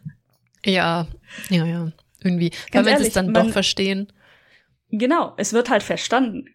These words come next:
Speaker 2: Jeder weiß, dass es falsch ist. Es ist, aber wenn du sagst, äh, „Ich will eins Bier“, dann versteht das auch jeder.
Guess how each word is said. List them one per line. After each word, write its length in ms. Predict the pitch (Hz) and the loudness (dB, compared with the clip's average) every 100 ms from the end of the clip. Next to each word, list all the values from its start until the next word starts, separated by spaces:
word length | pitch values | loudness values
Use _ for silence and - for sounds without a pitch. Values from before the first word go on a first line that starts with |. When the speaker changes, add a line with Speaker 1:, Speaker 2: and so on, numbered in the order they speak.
| - | -8
Speaker 2:
Jeder 300 | 214 233 190 | -2 0 2
weiß, 180 | 175 - | 0 -2
dass 120 | 175 | -4
es 140 | 165 | -6
falsch 320 | - 254 302 - | 0 0 0 -2
ist. 300 | - - - _ | -8 -12 -16 _
Es 100 | - | -4
ist, 460 | 233 - 196 - - - - | -2 -2 -6 -8 -14 -16 -6
aber 180 | - 247 | 0 0
wenn 100 | 240 | 2
du 80 | 247 | 0
sagst, 340 | 233 226 240 - | 2 2 0 0
äh, 180 | 220 | 0
„Ich 140 | 208 208 | 0 0
will 140 | 226 | 0
eins 360 | 220 233 233 214 | 2 0 0 -2
Bier“, 260 | 262 269 160 | 2 0 0
dann 160 | 180 | -4
versteht 320 | 220 - 247 | -4 -2 0
das 140 | - - | 0 0
auch 220 | 233 247 | 0 -2
jeder. 440 | - 160 160 180 | -6 -6 -4 -8